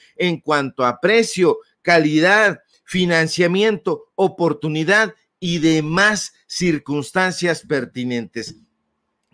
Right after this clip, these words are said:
¿Cuáles son esas circunstancias pertinentes? Misterio. Usted no lo sabe, yo no lo sé y no lo sabemos porque no lo aclaran en ninguna parte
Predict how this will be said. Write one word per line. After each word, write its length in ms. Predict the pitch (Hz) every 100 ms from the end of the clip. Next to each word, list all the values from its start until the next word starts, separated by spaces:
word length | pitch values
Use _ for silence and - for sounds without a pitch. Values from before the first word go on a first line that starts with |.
| _
¿Cuáles 480 | 170 214 262 240 -
son 380 | 190 196 175 - _
esas 320 | 190 160 180
circunstancias 800 | - 135 - 123 135 151 151 151
pertinentes? 920 | - 117 - 113 139 170 220 220 - _ _ _
Misterio. 1080 | 107 123 131 - - - 151 156 143 113 87 _ _
Usted 380 | 92 87 - 127
no 160 | 139 165
lo 140 | 190
sabe, 560 | 165 208 196 190 190 - _
yo 220 | 101 147
no 140 | 165 160
lo 140 | 151
sé 440 | 147 190 190 - _
y 100 | 127
no 180 | 127 143
lo 140 | 170 175
sabemos 640 | 190 185 160 147 165 - - -
porque 360 | 147 147 147
no 260 | 151 180 220
lo 200 | 202 156
aclaran 600 | 139 - 180 175 185 175
en 120 | 143
ninguna 600 | 139 139 180 196 165 -
parte 460 | 165 175 - 185